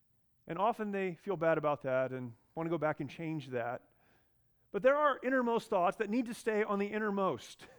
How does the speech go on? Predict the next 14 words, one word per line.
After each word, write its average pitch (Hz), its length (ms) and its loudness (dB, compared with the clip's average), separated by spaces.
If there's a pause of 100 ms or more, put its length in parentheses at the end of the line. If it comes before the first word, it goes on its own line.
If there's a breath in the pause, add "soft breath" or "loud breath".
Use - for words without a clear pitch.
(140)
<laughs> 143 100 -14 (560 soft breath)
Things 269 160 4
that 254 120 2
we 247 120 2
think 247 240 0
about 214 220 6
other 214 160 2
people, 220 400 2
things 247 240 4
that 240 80 2
we 233 120 0
think 233 220 -4
about 214 180 4
ourselves, 214 560 4